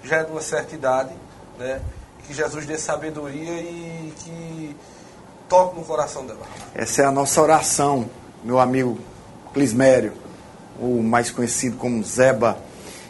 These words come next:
Speaker 2: É, você hoje vem aqui pra, pra cumprir o seu papel de representar o seu grupo, é, representar o próprio vereador, o presidente Capilé, mas a nossa oração é essa nesse momento. A política nesse momento é secundária e a oração pra que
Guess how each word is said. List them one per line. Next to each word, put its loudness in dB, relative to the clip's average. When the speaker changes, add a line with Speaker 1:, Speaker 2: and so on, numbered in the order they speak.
Speaker 2:
É, 4
você -2
hoje 2
vem 2
aqui 2
pra, 2
pra -2
cumprir 0
o 2
seu 0
papel 2
de -8
representar 2
o -2
seu 0
grupo, 4
é, 2
representar 2
o 2
próprio -2
vereador, 2
o -8
presidente -2
Capilé, 0
mas 4
a 6
nossa 0
oração 2
é 6
essa 4
nesse 0
momento. 0
A 6
política 0
nesse 0
momento 0
é 4
secundária 2
e 2
a 4
oração 2
pra 2
que 0